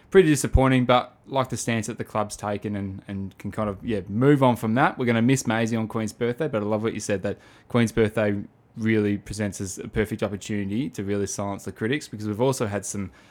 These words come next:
oh, it, the Rag, Herald Sun leaking some text messages between Bartlett and Kate Roffey, happened,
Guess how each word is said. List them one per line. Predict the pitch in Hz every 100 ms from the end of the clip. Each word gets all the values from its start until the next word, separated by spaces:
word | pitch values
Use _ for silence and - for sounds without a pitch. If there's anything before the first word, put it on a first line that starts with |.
| _ _ - _ _
oh, | 131 110 - -
it, | - 143 - - -
the | 131
Rag, | 135 143 147 139
Herald | 131 135 131 135 131 120
Sun | 123 120 123 110 - - - - - 107
leaking | 127 123 123 120
some | 110 120 113 107 - _ _ _ _
text | - 135 -
messages | 127 120 117 117 110 - -
between | - - 113 110
Bartlett | 113 110 - 110
and | 104 98
Kate | - 104
Roffey, | 107 104 - 110 101 - - _ -
happened, | 104 104